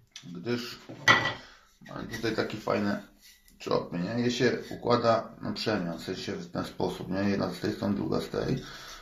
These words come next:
No i one są, tutaj mają taki ten ogranicznik, nie? No i co? Czy jedna idzie w tą stronę, druga idzie w tą stronę,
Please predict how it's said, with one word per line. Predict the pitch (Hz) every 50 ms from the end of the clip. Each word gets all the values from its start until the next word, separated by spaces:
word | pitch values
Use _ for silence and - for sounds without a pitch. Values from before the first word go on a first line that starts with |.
| - - - - - - -
No | -
i | - -
one | - 127 127 123
są, | - 127 123 123 - - - - - - - - - -
tutaj | - - - - 104
mają | 104 101 101
taki | 98 92 90 - -
ten | - - 95 90 87
ogranicznik, | 90 92 95 98 95 92 92 87 85 - - - - 90 80 82 92
nie? | 107 113 117 113 - - -
No | - 120
i | 120 120
co? | - - 92 - - - - - - - - - - - - - - - - -
Czy | - - -
jedna | 107 107 107 101 95
idzie | - - -
w | -
tą | - 120 117 123
stronę, | 123 - 123 127 131 131 147 156 156 - - - - - - - - - - - - - - - - - - - - - - - - - - - -
druga | - - - 98 95 98 98
idzie | 95 92 - 127
w | 123 -
tą | - 123 127 127 123
stronę, | 123 - 127 131 131 131 127 123